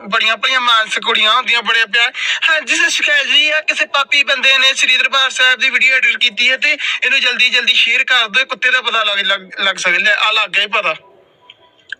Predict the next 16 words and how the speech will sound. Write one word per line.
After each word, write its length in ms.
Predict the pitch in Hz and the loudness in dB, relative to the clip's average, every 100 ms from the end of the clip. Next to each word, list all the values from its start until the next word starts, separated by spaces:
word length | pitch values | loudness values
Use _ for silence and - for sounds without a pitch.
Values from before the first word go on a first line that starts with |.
| - 220 | -4 -4
ਲੱਗੋ 300 | 226 262 262 | 0 0 0
ਤੁਸੀਂ 280 | - 269 | -2 -2
ਸ਼ੇਅਰ 340 | 269 - 220 262 | 0 0 -2 0
ਕਰਨ 240 | 285 240 | 0 0
ਜੋਗੇ 260 | 226 220 220 | 0 0 0
ਜੋ, 100 | 226 | -2
ਬੋਲਣ 360 | 190 214 220 | -2 -2 0
ਜੋਗੇ 320 | 214 214 208 233 | -2 -2 -2 0
ਵੀ 140 | 254 | 2
ਹੈ 100 | 262 | 2
ਨਹੀਂ 180 | 214 185 | 0 -4
ਜੋ। 240 | 175 160 | -4 -6
ਜੇ 180 | 147 196 | -4 -4
ਕੋਈ 140 | 208 | -4
ਬੋਲਦਾ, 480 | 226 185 202 208 226 | -6 -4 -2 0 0
ਤੁਸੀਂ 280 | - 254 240 | 0 0 -2